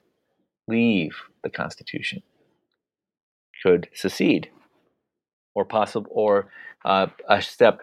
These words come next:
before that, they could nullify an unconstitutional law. In other words, make that law, uh, null and void within the confines, within the borders of that state.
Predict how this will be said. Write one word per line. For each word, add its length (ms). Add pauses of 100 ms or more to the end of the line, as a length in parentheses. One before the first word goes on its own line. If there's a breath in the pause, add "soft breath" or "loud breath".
(100)
before 340
that, 200
they 140
could 280
nullify 720
an 100
unconstitutional 760
law. 180
In 80
other 120
words, 160
make 180
that 220
law, 320 (400 loud breath)
uh, 160
null 320
and 140
void 320
within 200
the 80
confines, 800
within 220
the 80
borders 440
of 120
that 180
state. 460